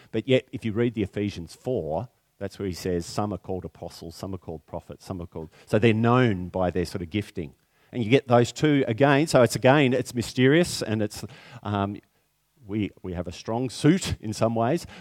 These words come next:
but we don't limit, uh, the Spirit to working in that sort of way. Uh, we've talked about they're for the good of the church. I think I've sort of covered, uh, that. Uh, oh, the, the one that I was, um, probably is a little bit different for that is, uh, the gift of tongues,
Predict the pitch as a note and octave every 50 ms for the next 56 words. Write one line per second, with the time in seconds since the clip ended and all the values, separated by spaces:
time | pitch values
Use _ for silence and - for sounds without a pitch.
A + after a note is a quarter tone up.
0 | - - G#2 F#2+ - G#2+ G#2+ G#2 A2 A2 - - G#2 G2+ A2+ A2 G#2+ - - _
1 | _ - F2+ E2 E2+ E2+ - - F2 - - - G2 F#2 F2+ - _ - G2 F#2
2 | F2 F2+ F#2 F2 - G2 F2 E2+ D#2+ - - F#2 E2+ E2 E2 E2 D#2+ - _ -
3 | E2+ D#2+ D#2+ D#2 D2+ D2+ D2+ - _ _ _ _ _ _ _ - - - - A2
4 | G#2+ G#2+ A2+ - A#2 A#2+ B2 B2 G#2 - - - D3+ D#3+ D3+ - D#3 C3 C3+ C3
5 | - - A#2+ A#2 G#2+ - B2 A2+ A#2 A2 C3+ C#3 B2+ G#2 A2+ A2 - - - D3
6 | D3 D3 D#3 D3 - - - - - - - - - F#2 - B2 G#2+ - - G2+
7 | F#2 - - G2+ F#2+ F2 _ - - - A#2 A2+ G2+ A2+ G#2+ G2 - E2+ - -
8 | F#2 F2 E2+ E2+ E2+ E2 D2 C2+ F#2 F#2 F2+ F#2 G#2 A2+ B2 C#3+ F#3+ G3+ - -
9 | - - - _ _ _ _ _ _ _ - - - C#3 D3+ - D#3+ F3+ F3 C3+
10 | E3 E3+ F#3 F#3+ D3+ C3 E3 E3 F3 F#3+ G#3 G3+ F#3 D#3+ D3 C3+ B2+ A#2 - -
11 | - - - A#2 A2 G#2 G2+ G#2 G2+ _ _ - - C#3+ D#3 D#3 C#3 B2+ A2 G2+
12 | - E2+ G2+ - A2 G#2 A2 B2 D3+ C3+ A#2+ G2 - - A2 G2 - - G2 -
13 | _ _ - F#2+ F#2+ F#2+ F#2 - _ - A#2 A#2+ A#2 A#2+ A2+ G2+ G2 - - -
14 | - G#2+ G2 F#2+ G2 - G#2 F2+ - A2+ - _ - - - - - - - G2+
15 | F2 D2+ D2+ D2+ D#2 - - - - _